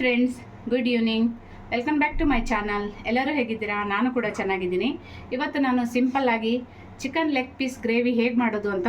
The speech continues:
ತೋರಿಸ್ಕೊಡ್ತಾ ಇದ್ದೀನಿ. ಅದಕ್ಕೆ ನಾನು ಐದರಿಂದ ಆರು ಚಿಕನ್ ಪೀಸ್ನ ಚೆನ್ನಾಗಿ ತೊಳೆದ್ಬಿಟ್ಟು ತೊಗೊಂಡಿದ್ದೀನಿ.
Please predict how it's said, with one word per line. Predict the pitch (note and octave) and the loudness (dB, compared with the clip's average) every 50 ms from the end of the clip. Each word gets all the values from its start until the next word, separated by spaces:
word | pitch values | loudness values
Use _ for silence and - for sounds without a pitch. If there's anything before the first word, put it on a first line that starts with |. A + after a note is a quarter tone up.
| A#3+ A#3 | 0 0
ತೋರಿಸ್ಕೊಡ್ತಾ | G#3+ G3 G3 - - F#3+ F#3 - F#3 F3+ | -2 -4 -4 -4 -4 -6 -2 -2 -2 0
ಇದ್ದೀನಿ. | F3 F3+ F#3 G3 B3 C#4+ C4+ - - | 0 0 0 0 0 0 0 -2 -2
ಅದಕ್ಕೆ | A3 B3+ C4 C4 C#4 | 0 0 2 2 2
ನಾನು | C4+ B3+ A#3+ A#3+ B3 C4 - - - - - - - - - - - - G#3+ A#3+ | 2 2 2 2 0 0 -2 -6 -12 -18 -20 -18 -18 -18 -18 -14 -4 -2 0 0
ಐದರಿಂದ | C4 B3+ B3+ C4 C4 A#3+ A#3+ A#3 A3+ G#3+ A3 | 2 2 2 2 2 4 2 2 4 4 4
ಆರು | A#3+ A#3+ C4+ F4 F4+ F4+ - - - - - | 4 4 4 2 0 -2 -4 -10 -16 -6 -4
ಚಿಕನ್ | B3 A#3 C#4 C#4 C#4 B3+ - | -4 -2 2 2 2 2 2
ಪೀಸ್ನ | A#3+ A#3 A#3 - A3+ A#3+ D4+ F4+ F4 - - - - - | 2 2 2 2 2 4 4 4 2 0 -6 -14 -8 -6
ಚೆನ್ನಾಗಿ | G#3+ G#3+ A3 A3+ A3+ A#3 A#3 A3+ | -4 -2 0 2 2 2 2 2
ತೊಳೆದ್ಬಿಟ್ಟು | G#3 G#3 A3 G#3+ G3+ A3 A3 G#3+ B3 E4 F4+ F4 - - - - - - - | 2 2 0 2 0 -2 0 0 -2 -2 -2 -4 -10 -16 -20 -20 -12 -6 -4
ತೊಗೊಂಡಿದ್ದೀನಿ. | G3 G3 G3 G3 F#3+ F#3 F3+ F3+ F3+ F#3+ B3 | -2 0 0 2 2 2 2 2 2 2 2